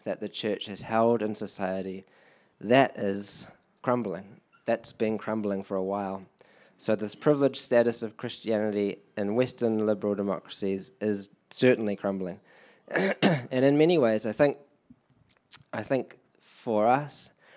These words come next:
um, the practice of authentic Christianity, of real Christianity, um, in cities like ours will be modelled a little bit like off the faith of these people that we're talking about,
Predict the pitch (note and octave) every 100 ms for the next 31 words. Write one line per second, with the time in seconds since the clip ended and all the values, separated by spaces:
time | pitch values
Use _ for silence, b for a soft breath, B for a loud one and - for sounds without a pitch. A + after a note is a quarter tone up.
0 | B B B - A2+ G#2+ G#2 F2 A2+ -
1 | C#3 C3 C3+ A2+ A#2 G#2+ G#2+ G#2+ - B2
2 | B2 B2 A2+ - A#2 - G2+ G#2+ A#2 G2
3 | G2+ A2+ B2 B2 - A2+ - G#2+ G#2 G#2+
4 | G#2 A2 G2+ - G2+ G2 G#2+ G#2 - C3+
5 | C#3+ A2+ G#2 G#2 G#2 G2+ G2+ G2 - B2
6 | C#3 C#3+ C#3 B2+ A2 G#2 G2 G#2+ A2+ B2
7 | G#2+ G#2 G2+ G2 - F#2+ - G2 - G#2
8 | G2 - - F2+ G2 F#2+ - A#2 _ G2
9 | F2+ - F#2 - A2 - F#2 F2